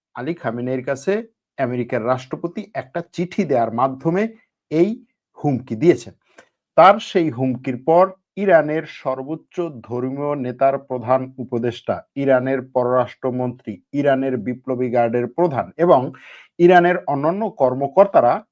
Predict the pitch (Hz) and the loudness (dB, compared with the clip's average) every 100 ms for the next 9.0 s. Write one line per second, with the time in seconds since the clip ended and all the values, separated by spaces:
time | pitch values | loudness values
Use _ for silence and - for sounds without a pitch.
0 | - 156 143 123 160 175 139 120 110 110 | -4 -4 -4 -8 -8 -10 -12 -14 -14 -18
1 | 110 113 170 120 110 131 123 - 147 156 | -18 -12 -10 -8 -12 -14 -16 -10 -8 -6
2 | 185 214 - 139 135 110 113 - 104 104 | -6 -4 0 0 0 -6 -8 -12 -16 -16
3 | - - 147 170 208 202 196 196 190 - | -16 -2 2 2 2 0 -2 -2 -4 -8
4 | - 202 _ _ 151 147 175 180 170 185 | -8 -8 _ _ -2 -2 -2 -6 -4 -4
5 | 175 170 - 139 - 175 170 165 165 170 | -4 -4 0 0 0 -2 0 0 0 -2
6 | - - 156 160 175 180 180 _ _ _ | -6 -6 -4 -2 -2 -2 -6 _ _ _
7 | _ - - 147 147 - - 196 135 123 | _ -16 2 4 4 2 -4 -2 -2 -2
8 | 131 170 147 117 117 117 120 123 143 90 | 0 0 -2 -6 -4 -4 -2 0 -2 -4